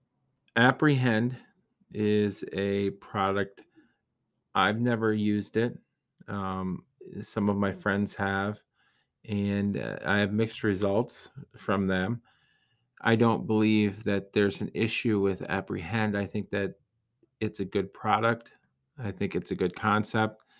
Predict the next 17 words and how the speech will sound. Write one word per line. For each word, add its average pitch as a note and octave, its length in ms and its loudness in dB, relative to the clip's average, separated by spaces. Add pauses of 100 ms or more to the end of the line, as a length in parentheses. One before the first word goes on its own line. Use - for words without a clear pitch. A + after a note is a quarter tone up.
(680)
I D3+ 160 4
think D3 200 2
that C3 180 4
there's A#2+ 180 6
just - 220 -6
a - 40 0
learning G#2+ 380 4
curve G2 460 2
that G2 340 0 (720)
pest A2+ 220 -2
control G#2 260 0
professionals G2 840 -2 (120)
are F#2+ 360 -2
in F#2+ 220 -2
right F#2+ 260 0
now F#2+ 380 -2 (440)
in, G2 500 0